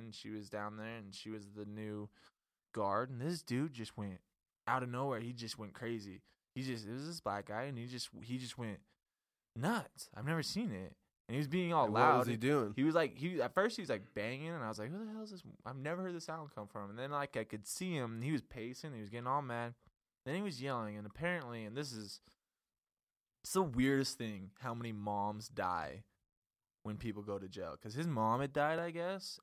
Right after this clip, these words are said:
Speaker 1: and the funeral was that day, and he didn't get to go to the
Speaker 2: Oh,
Speaker 1: funeral,
Speaker 2: okay.
Speaker 1: so he made a big old fist about it. And then it somehow, it went from that to they don't like him 'cause he's black, and he pulled that card out, which is weird. And here's
Speaker 2: Was
Speaker 1: the
Speaker 2: it a
Speaker 1: kicker.
Speaker 2: black card, too?
Speaker 1: Yeah.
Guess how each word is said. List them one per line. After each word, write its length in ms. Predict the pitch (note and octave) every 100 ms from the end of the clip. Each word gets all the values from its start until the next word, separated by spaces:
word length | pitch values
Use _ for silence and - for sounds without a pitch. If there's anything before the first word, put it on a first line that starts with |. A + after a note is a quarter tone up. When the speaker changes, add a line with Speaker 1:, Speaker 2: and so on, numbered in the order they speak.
| -
Speaker 1:
and 180 | G3+
the 60 | G#2
funeral 560 | - G#2 A2+ D#3 E3+ F3
was 180 | F3+
that 260 | F3 E3+ E3+
day, 340 | F3 F3 F3 F3+ - _ _ -
and 100 | F#2
he 240 | - E3+
didn't 240 | E3+ E3+ D3+
get 140 | D#3
to 60 | C#3+
go 280 | B2+ C#3 C#3+
to 80 | B2+
the 120 | G#2+ A2
Speaker 2:
Oh, 40 |
Speaker 1:
funeral, 480 | C#3+ E3+ E3+ F3 E3+
Speaker 2:
okay. 100 | A#2+
Speaker 1:
so 180 | A#2 A#2
he 80 |
made 220 | C3 C#3+ A#2
a 40 |
big 200 | A#2+ B2+
old 220 | A#2+ G#2+
fist 260 | - C#3 D3+
about 280 | C#3+ C#3+ C#3+
it. 120 | C#3+
And 80 | A2+
then 100 | C3+
it 140 | D#3 -
somehow, 340 | D#3 D3+ C#3+
it 120 | A2+
went 200 | D3+ D#3+
from 180 | - G2
that 380 | G2+ C#3+ E3+ -
to 320 | - G#2+ G2+ G2+ _ _ _ _ _ _ _ _ _ _ _
they 100 | A2
don't 260 | B2+ C#3 - _ -
like 240 | G#2+ B2+
him 240 | - C3+ C3
'cause 180 | C3 A#2
he's 140 | G2
black, 580 | F#2 B2 F#3+ F#3+ F#3+ - -
and 120 | G2+
he 100 | G2+
pulled 280 | - C3+ G#2+
that 220 | A#2+ F3
card 280 | - F3 F3+
out, 320 | F3 F3 F3 - _ _ _
which 160 | B2 B2
is 80 | A#2
weird. 240 | B2+ A2
And 160 | A#2+ C3
here's 220 | D#3 A3+
Speaker 2:
Was 100 | D#3+
Speaker 1:
the 60 | E3
Speaker 2:
it 40 | E3+
a 40 |
Speaker 1:
kicker. 120 | D#3
Speaker 2:
black 320 | B2+ C3+ -
card, 340 | - C#3 F3 E3+
too? 260 | B2 C#3 D#3
Speaker 1:
Yeah. 300 | B2 A#2